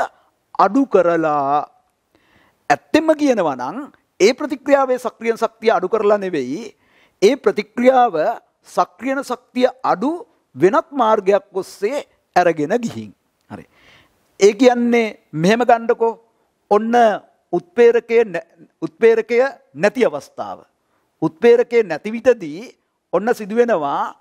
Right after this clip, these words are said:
ගැටුම් දාහක් තප්පරයකට. උත්ප්‍රේරකය තියෙනවා, උත්ප්‍රේරකය තියෙන විටදීත් ඔන්න, හැබැයි ගැටුම් දාහක් තප්පරයකට සිද්ධ වෙනවා කියලා ඔය සරලව අපි ගම්මුකෝ. හරි. දැන් මේ ගැටුම් දාහෙන්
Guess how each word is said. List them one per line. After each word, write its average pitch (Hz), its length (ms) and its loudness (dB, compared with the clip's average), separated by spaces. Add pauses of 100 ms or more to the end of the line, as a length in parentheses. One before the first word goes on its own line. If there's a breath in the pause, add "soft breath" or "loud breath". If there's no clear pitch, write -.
(140)
ගැටුම් 165 460 0
දාහක් 196 380 2 (100)
තප්පරයකට. 135 680 -8 (920)
උත්ප්‍රේරකය 262 600 2 (120)
තියෙනවා, 202 720 -2 (280)
උත්ප්‍රේරකය 247 560 0
තියෙන 214 380 -4
විටදීත් 262 540 -6 (540)
ඔන්න, 190 220 0 (680)
හැබැයි 185 580 0
ගැටුම් 240 300 0
දාහක් 190 440 2 (480)
තප්පරයකට 185 500 -2
සිද්ධ 185 220 -2
වෙනවා 185 240 -2
කියලා 185 240 0
ඔය 160 100 -12
සරලව 160 240 0
අපි 190 220 -2
ගම්මුකෝ. 202 360 -4 (440)
හරි. 110 180 -14 (1300 soft breath)
දැන් 247 640 -2 (260)
මේ 202 300 2
ගැටුම් 254 380 0
දාහෙන් 269 560 2